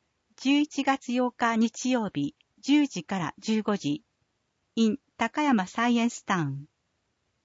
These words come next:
関西文化学術研究都市高山地区。会場が三つあります。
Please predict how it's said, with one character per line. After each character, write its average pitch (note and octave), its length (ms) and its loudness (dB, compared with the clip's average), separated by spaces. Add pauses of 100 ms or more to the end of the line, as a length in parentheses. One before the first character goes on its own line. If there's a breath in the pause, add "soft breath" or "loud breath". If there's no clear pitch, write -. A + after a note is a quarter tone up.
(600)
関 C4+ 240 0
西 F3+ 300 -4
文 A#3 260 4
化 A#3+ 240 0
学 A3 320 0
術 C4+ 260 0
研 C4 220 4
究 A#3+ 320 2
都 A3+ 120 -2
市 - 300 -4 (160)
高 G3+ 260 -4
山 G#3 280 0
地 - 120 -14
区。 D3 240 -8 (1500)
会 C4 240 2
場 C#4 220 2
が A#3 220 0 (100)
三 G#3+ 100 2
つ A#3+ 240 -2
あ A3+ 60 0
り G#3 100 0
ま F#3 160 0
す。 - 420 -16